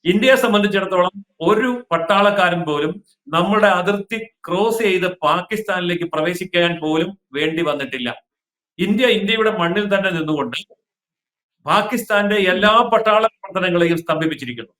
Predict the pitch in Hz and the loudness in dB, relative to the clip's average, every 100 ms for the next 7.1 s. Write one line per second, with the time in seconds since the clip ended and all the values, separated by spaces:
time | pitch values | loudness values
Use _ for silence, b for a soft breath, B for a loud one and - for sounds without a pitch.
0 | _ _ _ _ 175 196 214 226 220 208 | _ _ _ _ -2 0 2 2 2 2
1 | 208 202 196 202 208 196 202 202 202 _ | 4 4 2 2 -2 0 0 0 -4 _
2 | _ _ _ 165 175 196 196 190 180 185 | _ _ _ 0 0 0 0 0 -2 0
3 | 175 165 165 156 139 - - _ _ _ | 0 0 0 2 0 -2 -12 _ _ _
4 | _ _ _ _ _ _ 170 180 196 180 | _ _ _ _ _ _ -4 2 4 4
5 | 175 - _ _ _ 202 247 254 233 214 | 2 -8 _ _ _ 2 4 4 4 4
6 | 202 202 185 175 180 165 160 151 131 127 | 4 2 2 2 2 2 2 2 -2 -8
7 | 95 | -8